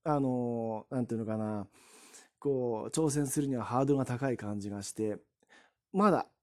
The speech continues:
あの、ポコチャ一七ライブの方が、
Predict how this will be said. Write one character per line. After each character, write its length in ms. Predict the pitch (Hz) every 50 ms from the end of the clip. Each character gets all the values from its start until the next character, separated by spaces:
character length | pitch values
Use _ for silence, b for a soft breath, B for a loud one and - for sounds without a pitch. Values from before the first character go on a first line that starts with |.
| _ -
あ 140 | 160 147 135
の、 220 | 123 117 117 113 110
ポ 100 | - 156
コ 140 | 151 151 143
チ 100 | 117 120
ャ 60 | 120
一 180 | 123 - - 131
七 240 | 127 123 123 123 123
ラ 160 | 123 120 113
イ 60 | 110
ブ 100 | 92 107
の 80 | 110 110
方 280 | - - 123 113 107
が、 340 | - 127 127 131 127 117 113